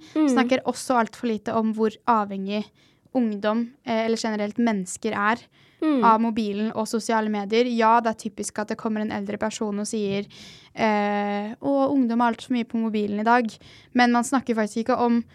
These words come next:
Speaker 2: til den grad, altså, hvor krise det er. For
Speaker 1: Mm.
Speaker 2: når jeg også ble hacka, så gikk jeg u-, altså, ubevisst, uten å tenke over det, inn på Instagram-appen kanskje fem ganger
Speaker 1: Mm.
Speaker 2: på ett minutt. Og hver gang så var jeg sånn, «Å ja, fuck,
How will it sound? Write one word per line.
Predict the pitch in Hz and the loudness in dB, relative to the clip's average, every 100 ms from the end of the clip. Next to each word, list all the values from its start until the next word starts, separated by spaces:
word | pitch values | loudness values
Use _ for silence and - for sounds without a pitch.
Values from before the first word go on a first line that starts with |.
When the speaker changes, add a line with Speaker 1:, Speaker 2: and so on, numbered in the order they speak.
| _ _ _ - | _ _ _ -6
Speaker 2:
til | 262 | 0
den | 226 220 214 | 2 2 0
grad, | 226 208 214 214 | 2 2 2 0
altså, | 226 220 214 | -4 -4 -2
hvor | 214 208 | -2 -4
krise | - 233 202 | -6 -6 -4
det | 190 | -4
er. | 196 220 254 - - | 2 4 4 0 -2
For | 285 254 | 2 4
Speaker 1:
Mm. | 247 | 6
Speaker 2:
når | 226 | 4
jeg | 214 202 | 4 2
også | 196 214 | -2 -4
ble | 220 | -2
hacka, | 220 - - 269 - _ - - - | -2 -2 2 2 0 _ -20 -20 -6
så | - 262 | 2 2
gikk | 240 | 2
jeg | 240 233 - 302 | 2 2 0 2
u-, | 269 220 - | 4 2 -4
altså, | 262 269 | -4 -2
ubevisst, | - 247 208 262 269 | 0 0 2 0 0
uten | 254 233 | -2 0
å | |
tenke | 247 226 208 | -2 -2 -2
over | 202 | 2
det, | 247 285 - _ | 2 2 -6 _
inn | 254 233 220 | 2 2 2
på | 247 | -2
Instagram-appen | 226 190 - 214 202 202 - 254 269 254 | 0 -2 -4 -4 -4 -4 -2 2 2 0
kanskje | - 320 220 190 - 269 277 285 - _ - _ _ _ | -2 0 0 -2 0 0 0 -4 -18 _ -20 _ _ _
fem | - - 233 220 277 | -16 0 2 4 4
ganger | 254 190 269 - _ _ 311 | 4 2 -2 -4 _ _ 0
Speaker 1:
Mm. | 285 | 2
Speaker 2:
på | 240 | 2
ett | 240 - 254 | 0 0 2
minutt. | 247 370 - - - _ _ _ - | 4 2 -2 -14 -14 _ _ _ 0
Og | 277 | 4
hver | 254 262 277 | 8 8 8
gang | 262 277 | 4 4
så | 277 | 2
var | 247 | 2
jeg | 262 | 2
sånn, | 349 | 4
«Å | |
ja, | 320 214 | 4 2
fuck, | - - 277 | -2 -6 -6